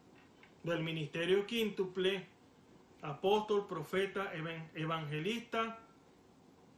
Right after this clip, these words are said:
eh, maestro y pastor. Cuando Dios agarra a alguno de esos ministerios, el profeta l-, habla de ellos y dice que cada uno de ellos son hombres especiales.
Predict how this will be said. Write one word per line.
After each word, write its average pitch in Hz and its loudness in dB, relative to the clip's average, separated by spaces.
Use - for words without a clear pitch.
eh, 160 -2
maestro 160 -2
y 160 -6
pastor. 143 -6
Cuando 196 4
Dios 254 10
agarra 302 8
a 196 4
alguno 285 2
de 247 4
esos 240 -2
ministerios, 196 0
el 151 -4
profeta 160 -4
l-, 208 2
habla 180 4
de 196 4
ellos 190 6
y 190 6
dice 185 0
que 165 -4
cada 180 4
uno 202 6
de 180 4
ellos 180 4
son 160 -4
hombres 180 -2
especiales. 160 -4